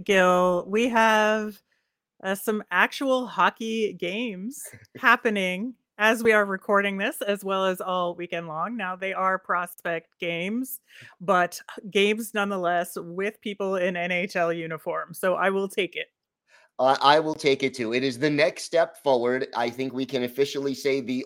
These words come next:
Speaker 2: off season is over. Uh, and now we have the, the rookie camps, the training camps, the preseason, and we are less than a month away from the start of the twenty twenty-two,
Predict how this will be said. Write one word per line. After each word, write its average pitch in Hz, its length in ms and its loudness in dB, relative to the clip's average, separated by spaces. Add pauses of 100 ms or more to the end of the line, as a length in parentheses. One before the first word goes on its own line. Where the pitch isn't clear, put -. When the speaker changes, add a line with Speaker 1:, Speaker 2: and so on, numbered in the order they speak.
Speaker 2:
off 156 320 4
season 117 560 -6 (180)
is 120 220 -2
over. 107 500 0 (420)
Uh, 110 440 2
and 117 260 0
now 120 180 2
we 123 120 0
have 113 320 2
the, 107 320 2
the 117 100 -4
rookie 143 320 0
camps, 143 520 0
the - 100 -16
training 131 340 0
camps, 123 380 -2
the - 80 -16
preseason, 123 800 -2 (480)
and 127 480 2
we 151 100 2
are 196 140 8
less 147 300 0
than 151 160 0
a - 20 2
month 143 320 0
away 127 480 0 (360)
from 127 200 0
the 117 80 -4
start 143 460 2 (260)
of 107 140 -2
the 101 100 -10
twenty 139 360 -2
twenty-two, 160 760 -4